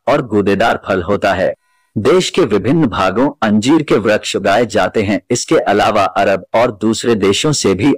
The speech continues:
अंजीर मंगाए जाते हैं। गर्मियों में ज्यादा उगने वाले इस फल को सूखे फलों के रूप में अधिक समय तक सुरक्षित रखा जा सकता है। शुरुआत में अंजीर के फल हरे होते हैं, लेकिन पक जाने के बाद यह लाल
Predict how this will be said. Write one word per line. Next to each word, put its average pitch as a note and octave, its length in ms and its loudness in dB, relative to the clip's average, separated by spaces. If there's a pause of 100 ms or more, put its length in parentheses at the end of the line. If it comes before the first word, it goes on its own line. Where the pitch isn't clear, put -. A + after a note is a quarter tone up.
अंजीर A2 380 2
मंगाए G#2+ 400 2
जाते G2 340 0
हैं। F2+ 200 -2 (420)
गर्मियों E3 480 2
में F#3 160 2
ज्यादा G#2 360 0 (140)
उगने A2 260 2
वाले A2 380 2 (320)
इस D#3 160 0 (100)
फल D3+ 140 2
को D3+ 160 0
सूखे B2 400 0 (120)
फलों G2+ 240 0
के D3 160 0
रूप G#2 320 -2
में A#2+ 200 2
अधिक A2 300 -2
समय G2 320 -2
तक - 220 -4
सुरक्षित G#2+ 540 -2
रखा G2+ 300 -2
जा G2 180 -2
सकता - 380 -4
है। F2+ 200 -2 (420)
शुरुआत C#3+ 580 0
में F#3 100 2
अंजीर A2 480 2
के F3 120 0
फल G2+ 260 -2
हरे G#2+ 240 0
होते A2 300 0
हैं, G2 180 0
लेकिन G#2+ 340 0
पक G2 300 -4
जाने G#2 280 2
के G#2+ 120 2
बाद G2 320 0
यह F#2+ 160 -2
लाल F#2+ 360 0